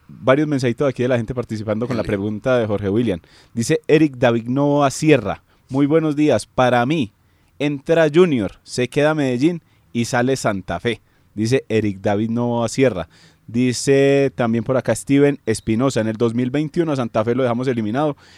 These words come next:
Speaker 1: en la penúltima fecha con gol en el último minuto de Adrián Estacio, hoy será igual".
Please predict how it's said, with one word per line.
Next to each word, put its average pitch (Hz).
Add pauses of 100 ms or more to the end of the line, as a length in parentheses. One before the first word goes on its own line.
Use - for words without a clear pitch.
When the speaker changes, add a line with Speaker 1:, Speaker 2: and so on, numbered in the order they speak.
(140)
Speaker 1:
en 107
la 110
penúltima 113
fecha 135
con 107
gol 107
en 117
el 117
último 113
minuto 104
de 113
Adrián 101
Estacio, 101
hoy 117
será 117
igual". 107